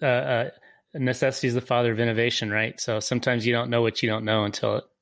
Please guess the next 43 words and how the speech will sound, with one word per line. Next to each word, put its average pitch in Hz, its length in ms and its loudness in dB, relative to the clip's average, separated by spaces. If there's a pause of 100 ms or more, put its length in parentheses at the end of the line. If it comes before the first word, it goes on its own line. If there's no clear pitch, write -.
(180)
it - 160 -6
c-, 123 80 -4 (100)
gets 117 220 0
in 110 60 0
your 104 80 0
consciousness. 110 600 -2
So 120 120 2
that's 113 180 0
a, 113 40 0
that's 117 360 -2
a 110 40 -4
really 110 160 2
good 104 120 -2
point. 113 340 -2 (520)
So 170 120 2
yeah, 160 200 4
I 139 100 2
think 180 400 -2
th-, 101 300 -6
I 147 80 -2
think - 280 -2
you're, 151 320 2
you've 151 220 2
really 156 200 4
made 135 180 2
it 120 120 -4
clear, 120 600 0
and, 120 280 -2
and 120 120 0
this 123 140 -2
is 123 80 -6
kinda 120 200 -2
what 113 80 0
I've 113 140 2
been 113 120 -4
thinking 113 320 -4
all, 113 180 -4 (100)
all 113 200 -2
along 110 240 -2
as 104 100 -4
well, 120 180 4
is 113 120 -2
technically 120 800 0